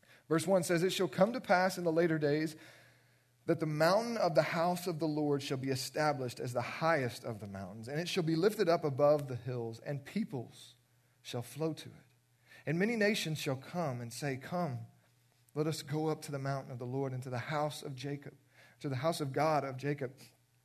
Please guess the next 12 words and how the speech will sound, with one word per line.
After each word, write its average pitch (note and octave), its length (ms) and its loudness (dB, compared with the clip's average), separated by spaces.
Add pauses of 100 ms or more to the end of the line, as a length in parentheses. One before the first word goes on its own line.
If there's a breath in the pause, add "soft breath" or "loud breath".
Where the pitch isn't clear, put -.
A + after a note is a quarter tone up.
(200)
that C#3 100 0
he E3+ 100 2
may F3 140 2
teach A3 380 -2
us D#3 140 0
his C3 180 -4
ways, B2 580 -4 (560 soft breath)
and A#2 120 -6
that B2+ 140 -4
we D3 160 -4
may B2+ 140 -2
walk A#2 500 -8